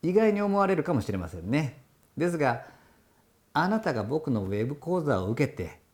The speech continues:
一億円稼ぐ個人投資家になるのでしたら、常識は疑わなければなりません。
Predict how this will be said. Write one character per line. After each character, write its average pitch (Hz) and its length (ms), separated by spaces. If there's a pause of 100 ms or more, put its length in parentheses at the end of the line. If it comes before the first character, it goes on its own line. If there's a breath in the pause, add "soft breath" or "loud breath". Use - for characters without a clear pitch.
一 - 340
億 202 280
円 185 160
稼 175 280
ぐ 120 120
個 - 200
人 156 220
投 160 200
資 151 120
家 139 140
に 123 100
な 131 160
る 160 80
の 113 120
で 90 100
し - 100
た 87 120
ら、 82 140 (360 soft breath)
常 135 300
識 120 340
は 92 180
疑 165 440
わ 175 100
な 170 140
け - 120
れ 160 80
ば 185 120
な 87 180
り 95 80
ま 101 100
せ 107 160
ん。 101 100